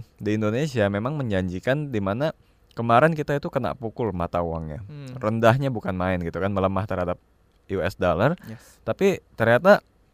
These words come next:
Speaker 1: emitennya malah juga kasih pertumbuhannya tuh luar biasa gitu. Tumbuh aja terus lam-, labanya.
Speaker 2: Luar biasa.
Speaker 1: Nah, <laughs> jadi mereka ngeliat itu peluang menjanjikan. Dikala,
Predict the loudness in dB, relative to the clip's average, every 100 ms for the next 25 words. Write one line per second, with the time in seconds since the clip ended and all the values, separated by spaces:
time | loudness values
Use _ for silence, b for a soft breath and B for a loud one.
0 | _ -4 -2 0 0 2 2 2 4 4
1 | 4 -2 -2 0 0 -2 -4 -6 -6 -4
2 | -2 -2 -2 -4 -6 0 2 2 0 -2
3 | -2 -6 -6 -8 -10 -10 -2 -2 0 0
4 | 0 0 -2 -2 -6 -4 -6 -6 -2 -2
5 | 0 -2 -2 -4 -6 -10 _ -18 -16 -16
6 | -18 -18 -20 -18 -8 -4 -2 -2 2 2
7 | 2 -2 -2 0 2 2 0 -6 -4 -4
8 | -6 _ _ _ _ -2 4 8 8 8
9 | 0 0 2 0 -2 2 4 4 0 0
10 | 4 6 4